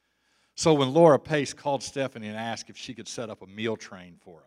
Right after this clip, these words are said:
us, I thought, "Well, that's nice, but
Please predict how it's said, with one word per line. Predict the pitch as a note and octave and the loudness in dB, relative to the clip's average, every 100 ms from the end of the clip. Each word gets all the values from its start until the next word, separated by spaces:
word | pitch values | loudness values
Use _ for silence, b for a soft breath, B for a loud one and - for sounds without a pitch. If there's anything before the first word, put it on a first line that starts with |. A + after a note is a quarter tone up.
| D2 | _
us, | _ - _ _ _ _ _ _ _ _ _ _ _ _ _ _ _ _ | _ -20 _ _ _ _ _ _ _ _ _ _ _ _ _ _ _ _
I | G#2+ | -10
thought, | C#3 | -8
"Well, | C3+ | -2
that's | D3 D3 - G2+ | -2 -2 -8 -18
nice, | G2 F2+ G2+ - | -20 -20 -20 -20
but | - | -20